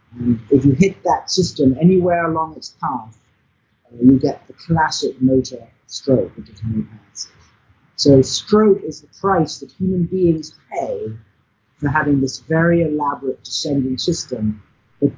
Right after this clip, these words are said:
they put all their eggs in one basket, unlike even other primates. And so if you hit that system, you're severely affected, and recovery is very difficult. So that's what you should, you need to know is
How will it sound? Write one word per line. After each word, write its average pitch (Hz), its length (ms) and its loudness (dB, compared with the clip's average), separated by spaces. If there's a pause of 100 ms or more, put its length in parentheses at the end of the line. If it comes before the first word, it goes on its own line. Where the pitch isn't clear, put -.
they 151 140 4
put - 280 0
all 190 220 4
their 170 240 -2
eggs 160 240 -10
in 143 140 -10
one 143 180 -8
basket, 147 580 -8 (100)
unlike 147 460 2
even 131 440 0
other 139 320 -2 (260)
primates. 135 760 0 (360)
And 123 100 -4
so 139 240 2
if - 80 -4
you 131 180 -4
hit 240 240 0
that - 200 -10
system, 117 500 -10
you're 123 260 -6 (100)
severely 147 640 2
affected, - 500 -10 (480)
and 131 160 4
recovery 139 500 2
is 117 120 -8
very 113 180 -14
difficult. - 220 -18 (1300)
So - 180 2
that's 226 320 2
what - 160 -8
you - 60 -20
should, - 140 -20 (500)
you 143 160 2
need 135 140 -2
to 123 120 -8
know 113 400 -6
is - 160 -18